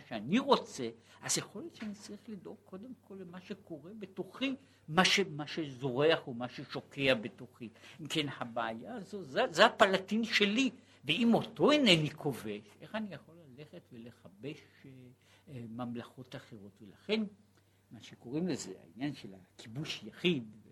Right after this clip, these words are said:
וכל הצד ההלכתי, שהוא נובע בזה.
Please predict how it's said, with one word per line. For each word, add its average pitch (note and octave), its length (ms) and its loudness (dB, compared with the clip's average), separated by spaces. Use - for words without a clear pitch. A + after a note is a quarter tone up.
וכל - 420 -6
הצד C#3 640 0
ההלכתי, C3+ 640 -4
שהוא E3 220 0
נובע A#2+ 400 -4
בזה. A#2 360 -16